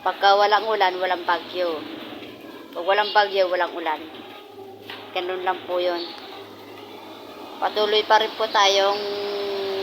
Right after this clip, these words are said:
mag-iingat dyan, mga kasaysi ko, mga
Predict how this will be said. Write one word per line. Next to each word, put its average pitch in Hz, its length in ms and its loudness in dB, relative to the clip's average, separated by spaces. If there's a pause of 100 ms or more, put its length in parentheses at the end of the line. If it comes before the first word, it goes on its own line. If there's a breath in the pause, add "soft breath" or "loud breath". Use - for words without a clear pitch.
(120)
mag-iingat 196 640 -2 (160)
dyan, 214 560 6
mga 196 240 2
kasaysi 214 560 0
ko, 208 560 8 (1000)
mga 190 220 2